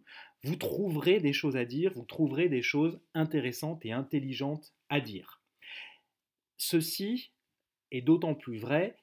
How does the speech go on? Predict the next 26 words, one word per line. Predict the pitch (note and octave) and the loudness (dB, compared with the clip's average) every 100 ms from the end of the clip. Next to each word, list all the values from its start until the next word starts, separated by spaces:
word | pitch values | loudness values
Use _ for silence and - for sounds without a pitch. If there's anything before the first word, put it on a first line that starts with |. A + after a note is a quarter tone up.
| _ _ _ | _ _ _
que | - B2+ A2+ - | -2 0 0 -4
les | B2 F#3+ | 0 0
sujets | - F#3+ D3+ D3 B2+ - - | 0 -6 0 2 0 -4 -6
ont | F#3+ | -4
été | F#3+ E3 D#3 A#2 - | 0 -2 0 -4 -2
constitués | G3+ G#3+ - F3+ D#3+ D3+ B2+ D#3+ A3 | -4 -4 -6 -10 -8 -2 0 0 0
de | C#3 | 0
manière | D3 D#3+ E3+ E3+ D#3+ C3+ A#2+ _ | 2 4 2 2 2 2 0 _
à | C3+ | -8
ce | C3+ - | -8 -8
que | A#2 F2+ | -8 -8
n'importe | F#2+ D3+ A3 A3 F#3+ F3+ - D#3+ | -4 0 0 0 -2 -2 -4 -2
quel | D#3+ C3+ | -2 -2
étudiant, | B2 - G#2 F#2+ C3+ _ _ _ - _ _ - | -4 -8 -8 -10 -10 _ _ _ -20 _ _ 2
quel | B3 A#3+ | 2 2
que | - G#3 | -2 -4
soit | - F#3 D#3+ | -2 2 2
son | D3+ A2+ | 2 -8
parcours | G2+ F#3+ F#3 - D#3+ | -2 0 0 0 0
antérieur, | C#3 C3 G2+ G2 B2+ F3+ _ _ _ _ | 0 -4 -4 -4 -4 -6 _ _ _ _
puisse | - G3 G3+ E3 - - - - | -10 -4 -2 -2 -4 -8 -10 0
avoir | E3 D#3+ D#3+ D3+ C3 A2 - - _ - | 0 2 4 4 4 -2 -8 -18 _ -2
quelque | G3 F#3 D#3 | -2 0 -2
chose | C3+ D3 D#3 F3 - - | -2 0 0 0 -6 -10
à | A2 | -8
dire | A2 A2 A#2+ A3 | -8 -6 -4 -4